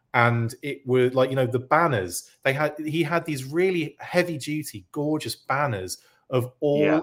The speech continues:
Speaker 1: of the O G thirteen lineup. Just, like, it was just brilliant. Like, but again, done in a really awesome graphic design kind of way, like, with a really nice twist on it. Yeah, it was,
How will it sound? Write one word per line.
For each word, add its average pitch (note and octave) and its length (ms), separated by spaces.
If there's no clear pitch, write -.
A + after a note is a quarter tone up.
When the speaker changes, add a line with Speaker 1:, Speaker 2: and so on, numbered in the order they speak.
Speaker 1:
of B2 180
the C3 240
O C#3+ 220
G C3 200
thirteen B2+ 800
lineup. A#2+ 540
Just, - 240
like, A#2 300
it D#3+ 80
was E3 180
just - 400
brilliant. D#3 520
Like, C3 340
but F3+ 180
again, D3 440
done F3 200
in D3 120
a C#3 60
really C3+ 600
awesome C#3 760
graphic D3+ 480
design B2+ 500
kind A#2+ 180
of A2 140
way, B2+ 400
like, A#2+ 160
with A2+ 140
a G#2+ 220
really C3 280
nice G#2+ 240
twist - 400
on A2+ 100
it. A2+ 160
Yeah, A2 160
it A2 160
was, A2+ 320